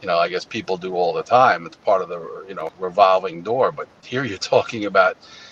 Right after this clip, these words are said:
capitalizing on the brand of somebody that was in, you know, was in public office. And they, you know, it speaks to their mindset around it. The back and forth between Psaki and Ducey says it right there. Like,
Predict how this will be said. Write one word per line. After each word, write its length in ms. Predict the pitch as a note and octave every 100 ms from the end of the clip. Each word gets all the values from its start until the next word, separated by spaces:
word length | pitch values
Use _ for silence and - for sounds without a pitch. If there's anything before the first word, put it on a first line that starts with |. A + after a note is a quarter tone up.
| -
capitalizing 840 | - B2 A#2 A#2 G#2+ G#2+ G2+ G#2 G#2
on 200 | G2 F#2
the 100 | F2+
brand 680 | E2 G#2 C3 A#2+ G#2 G2 F#2+
of 140 | F2+
somebody 500 | - A2 G#2+ G2+ G2
that 300 | F#2+ F#2+ F#2+ _ - - _ -
was 340 | A2+ A2+ G2
in, 280 | G#2 G2 G2 - - - - - - _ C3
you 60 |
know, 100 | A2
was 260 | G#2+ A2+ A#2
in 80 | A2+
public 380 | B2 A#2+ B2
office. 400 | C3+ F#3+ - G2
And 100 | D3+
they, 220 | E3 F3 E3
you 60 |
know, 60 | D#3
it 260 | B2+ D3+
speaks 300 | - - F#3 -
to 100 | D#3+
their 160 | D3+
mindset 420 | C#3+ F3 F#3 B2
around 300 | G#2 G2+ G2+
it. 300 | G2+ A2 A2+
The 60 | A2+
back 280 | A2 C3+ C3+
and 100 | B2
forth 280 | C#3+ D3 -
between 280 | - C3
Psaki 400 | A2+ C#3+ C#3+ C3+ C3
and 120 | G#2+
Ducey 400 | C#3 F3 - A2
says 260 | - A#2+
it 100 | B2
right 260 | A2+ B2 A#2
there. 320 | E3 D#3 G2
Like, 260 | G#2 G2